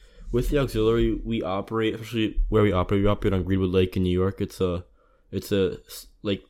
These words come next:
in between New York and New Jersey. And our role there is more water safety, but it's also a little bit of an authoritative, uh, role. So you can kinda see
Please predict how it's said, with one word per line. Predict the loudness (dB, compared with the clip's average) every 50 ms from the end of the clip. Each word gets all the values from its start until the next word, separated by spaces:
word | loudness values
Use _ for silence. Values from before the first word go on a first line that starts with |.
| _ -10
in | -6 -4 -4
between | -4 -6 -6 -6 -2 0 2 2 2 2
New | 2
York | 0 0 0 0
and | -2 -2
New | -2
Jersey. | 0 2 2 2 2 2 2 0 0 -2 _ _ _ _ _ _ _ _ -2 0 2
And | 2 2 2 0 -2 -6 -10 -20 -20 -8 -2
our | 0 0 2
role | 4 4 4 4
there | 4 4 6 6 6 4
is | 2 -2
more | -4 -4 -2 0 0 0 0
water | 0 0 0 0 0 0 -2
safety, | -4 -4 -2 -2 -2 -2 -2 -4 -4
but | -2 0 -2 -2 -2 -4 -10
it's | -12 -12 -12 -12 -20 _ _
also | -4 -4 -4 -4 -4
a | -4
little | -2 -2 -2
bit | -2
of | -4 -4
an | -6 -6
authoritative, | -8 -10 -8 -4 -2 -2 0 -2 -2 -2 -2 0 0 2 2 0 -2 -4 -6 -12 -20 -20 -20 -20 _ _ _ _ _ _ _ _ _ _ -6
uh, | -6 -4 -4 -4 -2
role. | 0 2 2 2 2 0
So | -2 -4 0 0 0 0 -2 -6 _ _ _ _ -18 -16 -16 -16 -18 -20 _
you | -14 -10 -6
can | -6 -4
kinda | -2 0 0 2 2 0
see | 0 -4 -8 -4 0 2 4 4 4 4 4 2 -2 -4